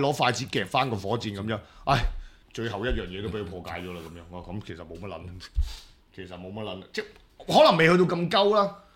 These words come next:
可能未去到我講到咁撚鳩流啦。但係嗰個就係，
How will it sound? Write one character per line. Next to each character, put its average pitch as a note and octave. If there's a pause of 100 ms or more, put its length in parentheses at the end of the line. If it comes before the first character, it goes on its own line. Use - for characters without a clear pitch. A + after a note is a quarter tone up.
(240)
可 A3
能 D#3+
未 C3
去 B2+
到 D3+
我 C3
講 C#3
到 E3
咁 B2
撚 A#2+
鳩 D3
流 E2
啦。 A2 (420)
但 E3
係 F3
嗰 A#3
個 G#3+
就 D#3+
係， C3+